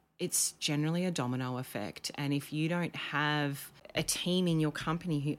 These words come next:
understands all of the bits and pieces that fall into it, it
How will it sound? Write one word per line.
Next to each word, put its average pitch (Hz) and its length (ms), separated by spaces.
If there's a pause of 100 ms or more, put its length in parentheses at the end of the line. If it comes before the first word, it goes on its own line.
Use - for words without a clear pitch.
understands 151 720 (100)
all 190 400
of 180 140
the 170 80
bits - 240
and 165 100
pieces 165 440
that - 140
fall 151 300
into 165 420
it, 269 320 (380)
it - 140